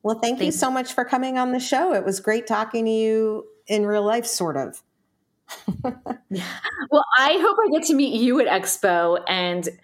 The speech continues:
Speaker 2: hopefully we can celebrate Thursday night at the Nexty, um, finalist celebration they're having for the first time.
Speaker 1: Oh,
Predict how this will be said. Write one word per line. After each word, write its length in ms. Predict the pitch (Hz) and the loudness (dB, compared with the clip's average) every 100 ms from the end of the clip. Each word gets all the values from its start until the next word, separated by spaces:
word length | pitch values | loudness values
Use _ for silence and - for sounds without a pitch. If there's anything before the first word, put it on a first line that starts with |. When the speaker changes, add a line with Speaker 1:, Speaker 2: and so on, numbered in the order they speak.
| - - - | -20 -20 0
Speaker 2:
hopefully 460 | 262 254 277 247 | 0 2 2 2
we 120 | 220 233 | 2 -2
can 120 | 214 | -2
celebrate 720 | 214 214 202 185 196 190 - | 0 0 2 2 2 0 0
Thursday 380 | 202 196 190 196 | 0 0 0 0
night 320 | 185 180 180 | 2 2 2
at 180 | 180 185 | 0 0
the 80 | 185 | -2
Nexty, 800 | 180 185 - - 208 190 185 - | 0 -2 -6 -4 -2 0 0 0
um, 380 | 175 170 165 143 | 0 -2 -4 0
finalist 720 | 202 214 214 190 180 - - - _ | 0 0 0 -2 -2 -8 -12 -20 _
celebration 720 | - 226 208 180 190 180 214 | -2 0 2 2 0 0 -2
they're 160 | 196 185 | -2 2
having 240 | 190 190 | 2 0
for 80 | 180 | -4
the 100 | 185 | -4
first 300 | 180 185 - | -2 -2 -2
time. 380 | 202 196 139 139 _ _ _ _ _ _ - | -2 0 -2 -6 _ _ _ _ _ _ 0
Speaker 1:
Oh, 460 | 240 453 302 131 | 2 4 2 0